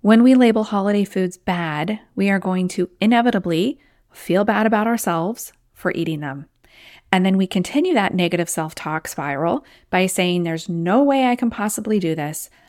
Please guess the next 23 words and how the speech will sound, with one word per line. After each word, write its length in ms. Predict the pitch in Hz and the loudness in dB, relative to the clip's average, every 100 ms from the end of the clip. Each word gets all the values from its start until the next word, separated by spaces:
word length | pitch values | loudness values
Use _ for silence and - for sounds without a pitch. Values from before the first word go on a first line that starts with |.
| _ | _
I'll 60 | 165 | -12
have 360 | - - 208 | -8 -4 -2
to 100 | - | 0
wait 200 | 214 208 | 0 -2
for 120 | - 208 | -2 -2
the 80 | |
new 140 | 196 185 | 0 2
year 320 | 170 170 160 | 0 -2 -4
to 320 | - 160 165 - | -6 -8 -10 -6
really 340 | 202 202 196 185 | 0 2 4 2
get 140 | 180 | 0
on 140 | 170 | -2
top 220 | 156 131 151 | -4 -8 -8
of 80 | |
my 100 | 147 | -10
eating." 360 | - 120 110 147 - _ _ _ _ _ - - | -10 -10 -12 -14 -20 _ _ _ _ _ -18 -4
How 160 | 196 | 2
many 240 | 202 208 208 | 6 6 2
times 360 | 190 175 165 | 0 -6 -6
have 160 | 170 160 | -8 -8
we 80 | 160 | -8
said 220 | - 160 | -8 -12
that? 320 | - - - | -14 -16 -20